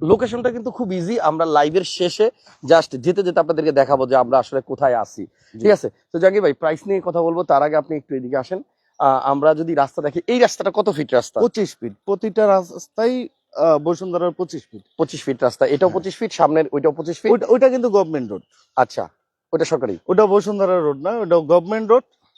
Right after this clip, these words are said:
Speaker 2: কিন্তু দুই পাশেই হলো বসুন্ধরা প্লট।
Speaker 1: আচ্ছা, আরেকটা জিনিস বলি, আমি এখন যে জায়গাতে দাঁড়ায় আছি বা যেই জায়গাটা বিক্রি হবে,
Speaker 2: হুম।
Speaker 1: এই জায়গাটার থেকে বা এখান থেকে আমি যদি আদ্দিন হসপিটালে যেতে চাই,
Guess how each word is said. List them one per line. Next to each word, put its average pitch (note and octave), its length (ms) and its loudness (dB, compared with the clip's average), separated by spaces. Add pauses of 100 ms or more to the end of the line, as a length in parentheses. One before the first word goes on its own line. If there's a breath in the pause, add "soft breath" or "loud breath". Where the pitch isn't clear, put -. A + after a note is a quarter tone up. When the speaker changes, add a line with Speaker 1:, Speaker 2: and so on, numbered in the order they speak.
(500)
Speaker 2:
কিন্তু F#3+ 240 0
দুই G#3+ 200 2
পাশেই G#3 340 2
হলো A3 240 0
বসুন্ধরা F3+ 480 -2
প্লট। G#2+ 280 -12 (140)
Speaker 1:
আচ্ছা, D3 260 2
আরেকটা D#3 200 -2
জিনিস D#3+ 220 -2
বলি, C#3+ 180 0
আমি C#3+ 180 2
এখন E3 160 0
যে D#3 100 2
জায়গাতে D3 280 2
দাঁড়ায় C3+ 280 6
আছি B2 200 -4
বা B2+ 120 0
যেই C#3+ 480 -2
জায়গাটা C3+ 480 2
বিক্রি C#3+ 300 -6
হবে, B2+ 360 0
Speaker 2:
হুম। G#2 100 -20
Speaker 1:
এই F#3+ 260 -2
জায়গাটার E3+ 560 0 (140)
থেকে E3+ 320 -2 (320)
বা C3+ 120 0
এখান G3 260 2
থেকে G3+ 280 2
আমি F3 200 4
যদি F3 280 -6 (360)
আদ্দিন F#3 280 0
হসপিটালে F#3 420 4
যেতে E3+ 200 0
চাই, E3+ 220 2